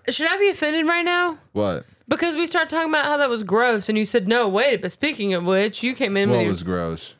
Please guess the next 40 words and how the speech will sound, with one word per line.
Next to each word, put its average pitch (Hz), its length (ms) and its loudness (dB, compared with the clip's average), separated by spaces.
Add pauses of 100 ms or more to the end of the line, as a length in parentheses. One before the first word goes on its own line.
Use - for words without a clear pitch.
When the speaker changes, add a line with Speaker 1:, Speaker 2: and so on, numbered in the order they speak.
Speaker 1:
I - 80 -6
don't 208 160 0
know. 196 300 -2 (200)
I - 60 -4
burped. 185 460 -4 (1040)
Speaker 2:
Oh, 82 100 -2
oh. 104 520 0 (100)
Uh, 92 200 -4
maybe 143 360 -2
not 98 220 -2
the 92 60 -8
best 87 300 -4
transition, 95 680 -4
but 92 180 -2
it 98 80 -2
was 127 160 0
nice 170 280 0
to - 60 -4
see 123 200 -6
tits. 139 400 0
Speaker 1:
My 254 100 2
Speaker 2:
I'm 254 80 -2
just 285 220 0
Speaker 1:
tits - 40 0
are 285 60 2
not 262 140 2
Speaker 2:
saying. 190 100 -2
Speaker 1:
gross. 202 520 0
They're 202 100 0
not 226 100 2
even 240 220 0
big 214 160 0
enough 233 160 0
to - 80 -6
be 208 140 0
saggy. 196 420 2
Speaker 2:
Oh, - 40 0
my 95 220 0
God. 85 480 -2 (840)
You're 92 140 -4